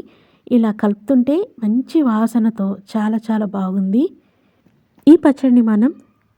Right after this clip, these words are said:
ఏదైనా గాజు సీసాలోకైనా, ఎయిర్ టైట్ కంటైనర్‌లోకైనా,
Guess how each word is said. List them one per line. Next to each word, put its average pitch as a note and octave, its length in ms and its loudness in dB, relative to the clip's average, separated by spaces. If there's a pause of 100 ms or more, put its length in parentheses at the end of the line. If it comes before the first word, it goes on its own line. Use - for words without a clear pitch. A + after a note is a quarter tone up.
ఏదైనా A3 420 4
గాజు G3+ 340 0
సీసాలోకైనా, G#3+ 800 -2 (220)
ఎయిర్ F#3+ 220 0
టైట్ G#3 200 -4
కంటైనర్‌లోకైనా, G3 880 0